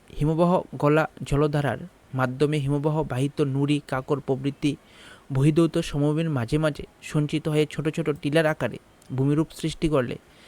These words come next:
সেগুলিকে নব বলে। আমেরিকার যুক্তরাষ্ট্রের হ্রদ অঞ্চলে বহু নব দেখা যায়। এখানে ক্যাটলের পিকচার দেখতে পাচ্ছেন। লাস্ট হচ্ছে আগামুখ। বিভিন্ন আকৃতির শিলাখণ্ড হিমবাহের সঙ্গে বহুদূর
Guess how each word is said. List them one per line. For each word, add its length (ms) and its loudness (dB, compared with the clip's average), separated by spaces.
সেগুলিকে 520 2
নব 300 0
বলে। 320 -4
আমেরিকার 460 2
যুক্তরাষ্ট্রের 560 2
হ্রদ 240 2
অঞ্চলে 340 -2
বহু 220 0
নব 320 0
দেখা 220 -4
যায়। 160 -12
এখানে 300 -2
ক্যাটলের 420 -2
পিকচার 340 -6
দেখতে 260 -6
পাচ্ছেন। 380 -4
লাস্ট 260 -2
হচ্ছে 280 -6
আগামুখ। 580 -4
বিভিন্ন 360 0
আকৃতির 340 -6
শিলাখণ্ড 560 -2
হিমবাহের 400 2
সঙ্গে 280 -4
বহুদূর 440 -2